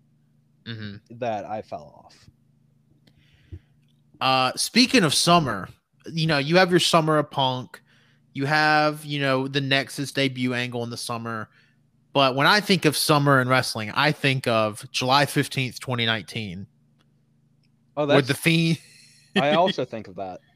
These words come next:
Speaker 1: The, where The Fiend debuts for the first time,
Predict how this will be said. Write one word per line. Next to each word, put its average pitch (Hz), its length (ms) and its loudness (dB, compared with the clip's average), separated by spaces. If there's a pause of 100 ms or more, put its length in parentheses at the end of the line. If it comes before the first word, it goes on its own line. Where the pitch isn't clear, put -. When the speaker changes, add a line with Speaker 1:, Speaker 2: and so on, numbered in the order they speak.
(340)
Speaker 1:
The, 170 140 2
where 196 160 4
The 180 140 4
Fiend 185 420 4
debuts 147 760 4 (520)
for 214 160 8
the 202 140 4
first 180 400 0
time, 147 560 -10